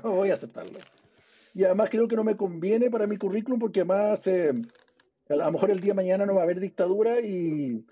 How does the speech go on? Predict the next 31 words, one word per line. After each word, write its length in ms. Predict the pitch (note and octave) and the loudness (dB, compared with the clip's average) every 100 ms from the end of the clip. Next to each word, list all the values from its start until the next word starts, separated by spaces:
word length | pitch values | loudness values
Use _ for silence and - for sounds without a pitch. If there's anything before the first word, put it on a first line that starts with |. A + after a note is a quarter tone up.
| _ | _
yo 120 | - F3 | -2 0
no 80 | F3 | 2
quiero 200 | G3 F#3+ | 2 4
quedar 200 | F#3+ G3 | 2 2
manchado 580 | F3 E3 E3 F3+ G3+ | -4 0 0 2 0
en 80 | G3 | -2
mi 60 | F#3 | -6
currículum 500 | F3+ F#3 F#3+ G#3 G3 | -6 -6 -4 -6 -4
que 120 | E3 | -2
yo 120 | E3+ | 0
gané 220 | E3 E3+ | 0 -2
una, 140 | F3+ F3+ | -2 -2
un 160 | F3+ E3+ | -2 -6
concurso 540 | D3 E3 E3 - E3 | -6 -2 -4 -4 -10
como 240 | D3+ C#3+ | -6 -4
de 260 | B2 A#2 - C#3+ | -4 -6 -10 0
Goebbels, 500 | E3+ D3 A2 - - | 2 2 -2 -8 -6
¿no? 140 | A#2 G3+ | 0 0
Algo 160 | - | 0
así, 100 | - - - - | -4 -10 -18 -4
¿ah? 120 | D#3+ B3 _ _ _ - _ D3+ | -2 -2 _ _ _ -20 _ -2
Y 60 | |
me 140 | D3 E3+ | 0 0
dijo, 220 | C#3+ C3 | 2 0
"No 80 | D#3+ | 2
seas 220 | D4 C4 | 2 2
imbécil, 720 | G#3+ D3 C3 B3+ F#3 D#3 D3+ | 0 0 0 0 0 2 0
¿verdad? 280 | D3+ D#3+ - _ | 0 -2 -2 _
Estúpido, 460 | A3 A3 G#3+ G#3 | -8 -2 0 2
es 60 | |
la, 80 | F#3+ | 0